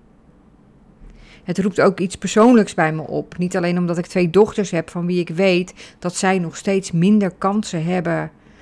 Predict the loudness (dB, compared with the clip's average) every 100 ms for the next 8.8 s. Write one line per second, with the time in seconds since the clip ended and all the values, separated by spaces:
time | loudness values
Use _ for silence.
0 | -20 -20 _ _ _ _ _ -2 2 2
1 | 2 0 0 -2 -4 -6 -6 -6 -4 -4
2 | -2 -2 -2 -2 -4 -4 -2 -2 0 -2
3 | -4 -6 -6 -8 -10 -6 -2 -2 -4 -6
4 | -8 -6 -6 -6 -8 -8 -6 -6 -8 -16
5 | -20 _ -20 -20 -20 -20 _ _ _ _
6 | _ -2 0 2 0 -4 -2 -2 -2 -2
7 | -2 -2 -4 -6 -2 -2 0 -2 -2 -4
8 | -6 -4 -4 -4 -6 -6 -6